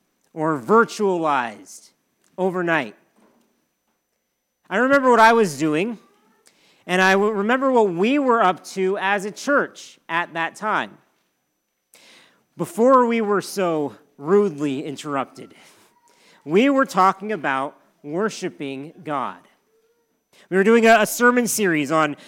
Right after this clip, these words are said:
the most important part of our mission statement as a church, which you would see all over the place, on your bulletins, on our website, everywhere.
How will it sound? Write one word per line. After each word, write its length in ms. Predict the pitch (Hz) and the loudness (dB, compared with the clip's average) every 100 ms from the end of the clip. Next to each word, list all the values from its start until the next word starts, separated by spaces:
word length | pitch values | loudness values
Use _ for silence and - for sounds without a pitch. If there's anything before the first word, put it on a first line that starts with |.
| - - | -12 -6
the 100 | 180 | -4
most 720 | 180 208 247 277 - - - _ | 2 6 6 4 -2 -12 -20 _
important 520 | 185 175 202 240 233 - | -12 -4 -2 -2 -4 -2
part 360 | 220 208 202 | 2 2 0
of 140 | 190 190 | -4 0
our 420 | 185 190 190 180 | 2 2 0 -6
mission 400 | 175 208 220 220 | -4 -4 -4 -6
statement 440 | - 170 156 165 160 | -8 -6 -6 -6 -6
as 160 | 170 | -6
a 60 | 180 | -8
church, 360 | - 226 143 | -6 -6 -6
which 120 | 151 139 | -10 -8
you 100 | 170 | -8
would 120 | 139 | -8
see 320 | - 180 170 - - | -8 -8 -8 -16 -10
all 180 | 175 202 | -4 -2
over 140 | 190 | -2
the 80 | 160 | -6
place, 240 | 156 131 123 | -8 -10 -10
on 60 | |
your 80 | 120 | -12
bulletins, 580 | 107 202 208 - 196 151 | -6 -4 -4 -6 -8 -8
on 120 | 131 | -8
our 120 | 123 | -8
website, 540 | 139 175 - 180 165 151 | -8 -8 -8 -10 -10 -10
everywhere. 540 | 151 147 131 113 | -12 -10 -10 -12